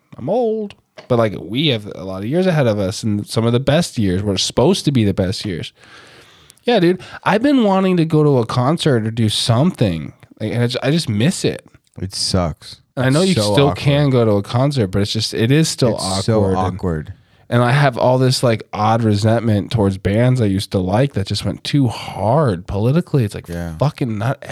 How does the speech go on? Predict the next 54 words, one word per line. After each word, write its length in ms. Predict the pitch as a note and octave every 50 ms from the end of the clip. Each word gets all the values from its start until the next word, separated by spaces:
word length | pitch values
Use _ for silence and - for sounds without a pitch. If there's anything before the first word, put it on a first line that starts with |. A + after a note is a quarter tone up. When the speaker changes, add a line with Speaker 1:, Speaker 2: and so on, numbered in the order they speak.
| - B2 B2 - -
Speaker 1:
uh, 380 | C3+ D3+ D#3 D#3+ D#3+ D3 C3 A2
I 80 | G#2+ A2+
miss 240 | B2+ C#3 A2+ G2 F#2+
when 100 | F2+ F#2+
Speaker 2:
Comedians, 400 | G2 G#2 G2+ G2+ G2+ G2+ G2 G2
same 280 | - - G2 F#2 F#2 F#2
thing. 320 | - - F#2 F#2 F#2 F2 F2+
Speaker 1:
Yeah, 360 | B2 D3+ E3+ D3+ A2 E2 - - _ _ -
I 60 | A#2
Speaker 2:
They 80 | C3+
Speaker 1:
miss 160 | E3 D#3+ - F3+
when 100 | E3+ D3+
Speaker 2:
jam 160 | G#2+ G#2+ C3 C#3
Speaker 1:
every 120 | C#3 B2
Speaker 2:
pack 320 | A2 F#2 F2+ G2+ A2 -
you 140 | A2 G2+ F#2
in 140 | F2+ F#2 F#2
there 160 | F2+ E2+ E2
like 180 | E2 E2 D#2+ -
sardines, 680 | - - G2+ F2+ F2+ F2+ E2+ D#2+ F#2+ G#2+ A2 G2+ E2
and 140 | - D#2+ D#2+
people 320 | - G2+ G2+ G#2 - G#2+ G2
are 80 | D#2
fucking 400 | - - - E2 D2+ - E2 E2
visibly 540 | D#2+ E2+ G2 F#2+ F2+ G2+ F#2+ - G2+ F#2+ F2
uncomfortable. 760 | E2 D#2 D2+ - G#2+ A2+ C3 - - - - A1 - - _ _ - - - - - - -
It 100 | - A2+
makes 320 | A#2+ C3 B2+ A2 - -
you 220 | G#2+ G#2 A#2 B2+ B2
uncomfortable 600 | A2 G#2 - - A2+ A2 A#2 - G2 F#2+ F#2 F2+
when 120 | F2+ F#2
you 80 | F#2 E2+
can 140 | - F#2
tell 220 | - - A2+ G#2+ G2
someone 420 | - - G2+ F#2+ F#2+ F#2 F2 F2
thinks 320 | - - G2 F#2 - - F#2+
you're 100 | F#2 F2
a 60 | F2 E2+
walking 480 | E2 E2+ E2+ F2+ F#2 - F2+ F2 E2+
virus. 680 | D2 E2 F2 A2 A2 E2 - - F2 - - - - - _ _ _ _ _ _ _ _ _ _ _ _ _ _ -
There's 200 | - A#2+ B2 A2+
people 320 | - - D#3 F3 E3 - C#3
who 120 | C3+ C3 A#2+
think 280 | - - C#3+ C#3 B2+ A#2+
that 100 | A#2+ G#2
we're 160 | A2 A2 A2
dangerous 640 | A2 G#2+ G#2+ A#2 A#2 A2+ G2 G#2 F#2+ F2 F2 - -
to 120 | - E2+
them, 300 | D2 D2+ D2+ D2 C#2+ D2
and 220 | - F2 G2+ G2
they're, 140 | G2+ G2+ G2 -
you're 180 | G#2 G#2 G#2+ G2
throwing 480 | - - A2+ B2 B2 B2 B2+ B2 A#2
them 280 | A2 G2+ F#2+ F#2+ F#2